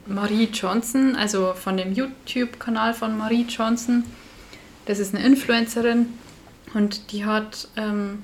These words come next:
letztens erst ein Video hochgeladen mit, ähm, ich glaub, drei Rezepten für so unterwegs. Und da war das dabei und,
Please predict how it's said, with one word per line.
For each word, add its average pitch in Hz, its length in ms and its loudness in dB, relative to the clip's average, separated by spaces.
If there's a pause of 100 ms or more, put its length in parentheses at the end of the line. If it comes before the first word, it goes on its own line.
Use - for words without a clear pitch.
(180)
letztens 220 440 -2
erst 220 340 2
ein 208 120 0
Video 247 380 6
hochgeladen 214 720 2
mit, 208 320 -2
ähm, 196 460 -2
ich - 100 -12
glaub, 180 260 -4
drei 196 220 2
Rezepten 214 760 -2 (380)
für - 340 -2
so 185 460 0 (200)
unterwegs. 214 720 0 (560)
Und 208 200 -2
da 185 100 -2
war 190 200 -2
das 202 340 -4
dabei 196 520 -4
und, 196 480 -6